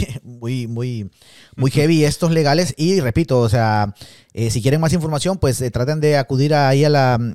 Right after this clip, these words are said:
a la oficina, mm, eh, en su estado, en su condado, donde quiera que estén, si es aquí en Estados Unidos, si están en Latinoamérica, pues igual traten de asesorarse con un abogado.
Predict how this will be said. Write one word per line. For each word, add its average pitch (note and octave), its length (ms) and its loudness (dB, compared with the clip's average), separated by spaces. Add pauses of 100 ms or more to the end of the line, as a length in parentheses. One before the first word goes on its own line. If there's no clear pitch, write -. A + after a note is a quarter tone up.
(120)
a A2+ 80 -4
la G#2+ 360 2
oficina, C3 760 0
mm, G2 320 -4 (720)
eh, G2+ 320 0
en G#2+ 80 2
su A2+ 120 -4
estado, C#3 480 0
en B2+ 120 0
su A2+ 100 -6
condado, A#2+ 360 0
donde A#2+ 180 0
quiera C3 160 -4
que C3+ 80 -4
estén, D3 200 -2
si C3 140 -4
es B2+ 160 -4
aquí B2 220 -8
en C#3 60 -2
Estados C#3 260 0
Unidos, C#3 240 0
si B2+ 80 -2
están B2+ 400 -4
en A#2+ 80 -6
Latinoamérica, C3 560 -2
pues B2 200 -2 (380)
igual C#3 260 0
traten D#3 220 -4
de E3 80 -2
asesorarse C#3 480 -2
con C#3 140 -4
un C#3+ 80 -2
abogado. D3 460 2